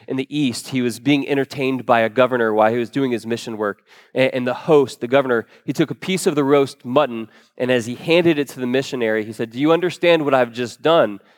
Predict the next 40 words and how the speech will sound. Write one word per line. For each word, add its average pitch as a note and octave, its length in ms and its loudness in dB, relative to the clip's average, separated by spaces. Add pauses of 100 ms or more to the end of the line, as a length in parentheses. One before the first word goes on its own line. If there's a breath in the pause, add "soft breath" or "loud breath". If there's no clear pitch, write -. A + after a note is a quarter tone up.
in A2 100 -6
handing D3 420 -2
this F#2 200 -12
to - 160 -20
you?" - 160 -20 (1200)
He B2+ 60 -10
said, C#3 180 -4
"By D#3 180 4
that F3 240 2
act, E3+ 340 0
I C3 100 4
have A#2+ 180 -2
pledged D#3+ 460 -2
you A#2 300 -6 (220)
every E3+ 380 -2
drop D3+ 340 2
of D#3 100 -12
my C#3 200 2
blood B2+ 320 2
that A2+ 100 -4
while B2+ 220 0
you're B2+ 240 -2
in D3+ 80 -2
my C3+ 140 2
territory, D3 680 -2
no C3 300 2
evil A#2+ 380 -4
shall G#2+ 200 -10
come G2+ 240 -8
to - 120 -20
you. E2 240 -18 (800)
For, C#3 240 2 (140)
for C#3 140 -4
this D#3+ 220 2
space - 500 0
of A#2+ 100 -10
time, A2+ 420 0
we G#2+ 120 -4
are G2+ 100 -2
brothers." - 720 -6